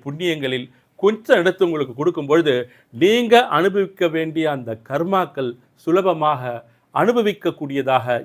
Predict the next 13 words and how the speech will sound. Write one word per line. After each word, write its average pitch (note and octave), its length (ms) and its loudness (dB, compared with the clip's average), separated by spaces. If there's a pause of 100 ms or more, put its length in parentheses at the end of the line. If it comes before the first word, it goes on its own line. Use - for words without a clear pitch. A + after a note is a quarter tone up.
இயல்பாக F#3 600 4
மாறி, C3+ 480 -4 (320)
அந்த D3 360 2
பெரிய A3+ 520 4
தாக்கத்திலிருந்து E3 720 0
உங்களை C3 380 -4
மாற்றிவிடும். A#2 720 -8 (580)
அதுக்கு A2+ 280 -6
தான் D#3+ 260 4
குரு E3+ 180 0
பக்தி D#3 300 0
வேணும்னு C#3 320 0
சொல்றது. C#3 440 -4